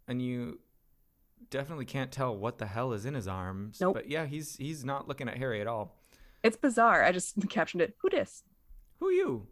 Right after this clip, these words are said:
Speaker 1: Who dat? Hard to say.
Speaker 2: Mm-hmm. Just
Speaker 1: So
Speaker 2: weird.
Speaker 1: Dumbledore hands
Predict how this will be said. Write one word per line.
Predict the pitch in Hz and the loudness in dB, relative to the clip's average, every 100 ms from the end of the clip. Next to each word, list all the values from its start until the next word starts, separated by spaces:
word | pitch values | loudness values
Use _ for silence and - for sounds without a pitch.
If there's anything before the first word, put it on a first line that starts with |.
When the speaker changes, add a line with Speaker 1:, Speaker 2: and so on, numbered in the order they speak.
| - _ | -20 _
Speaker 1:
Who | - | -8
dat? | 311 165 123 - _ _ _ _ - - - | -2 -2 -2 -6 _ _ _ _ -20 -16 -6
Hard | 180 | -6
to | 160 | -4
say. | 113 113 110 _ _ - | -4 -6 -10 _ _ -6
Speaker 2:
Mm-hmm. | 202 180 - _ _ - - - _ _ _ _ - | -2 -2 -4 _ _ -20 -20 -20 _ _ _ _ -8
Just | 151 165 | -4 0
Speaker 1:
So | |
Speaker 2:
weird. | 170 160 151 _ _ _ _ _ _ _ _ _ 147 | 0 -2 -4 _ _ _ _ _ _ _ _ _ -2
Speaker 1:
Dumbledore | 175 170 170 | -2 2 0
hands | 160 160 160 - | 0 -2 -4 -8